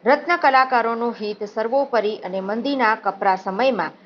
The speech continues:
અમે તમારી સાથે છીએ તેવા નારાઓ સાથે કલેક્ટર કચેરીમાં દેખાવો કોંગ્રેસ હિત રક્ષક સમિતિ દ્વારા કરવામાં આવ્યા હતા. કોંગ્રેસના શહેર પ્રમુખ ધનસુખ રાજપૂતે કહ્યું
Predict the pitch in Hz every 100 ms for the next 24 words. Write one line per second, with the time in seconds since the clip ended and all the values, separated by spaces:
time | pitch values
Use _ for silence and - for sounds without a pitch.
0 | - - 240 330 339 247 226 220 240 -
1 | 196 196 220 - 233 254 247 196 190 175
2 | 175 170 165 175 214 214 254 277 294 -
3 | - 269 294 294 339 339 262 262 247 233
4 | 226 226 208 208 226 220 208 214 214 220
5 | 233 277 285 240 226 220 196 - 208 -
6 | 190 196 196 196 190 185 185 185 165 170
7 | 170 185 170 147 143 156 156 147 - _
8 | _ - 196 202 240 247 214 208 220 208
9 | 220 262 254 208 196 208 - 185 180 202
10 | 202 180 180 - 180 175 170 226 269 208